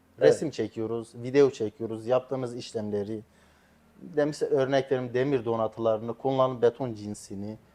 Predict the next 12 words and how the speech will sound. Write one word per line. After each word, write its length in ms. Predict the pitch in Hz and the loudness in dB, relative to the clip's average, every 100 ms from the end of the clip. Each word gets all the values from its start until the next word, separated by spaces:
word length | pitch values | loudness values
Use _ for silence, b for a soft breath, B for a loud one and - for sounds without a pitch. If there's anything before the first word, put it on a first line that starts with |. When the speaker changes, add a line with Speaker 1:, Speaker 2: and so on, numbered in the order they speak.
| _ - | _ 0
Speaker 2:
kapı 240 | 127 143 | 2 2
markalarını 840 | 117 107 - 107 104 98 104 104 120 _ _ _ _ _ _ _ - - - | 0 -2 -2 -4 -2 -4 -6 -8 -10 _ _ _ _ _ _ _ -20 -20 0
ve 160 | 170 160 | 2 4
benzeri 260 | 156 143 | 4 8
Speaker 1:
Adam 220 | 151 175 180 | 10 12 12
Speaker 2:
şeyleri. 200 | 135 165 | 10 10
Speaker 1:
neye 200 | 196 180 | 12 12
oturduğunu 680 | 175 180 185 151 147 175 | 10 6 2 2 2 2
bilsin 420 | 170 156 - - 151 | 0 -4 -6 -2 0
yani. 300 | 120 101 92 - | 0 -2 -10 4
Speaker 2:
Tabii 280 | 180 220 170 | 6 6 4
ki. 160 | - | -6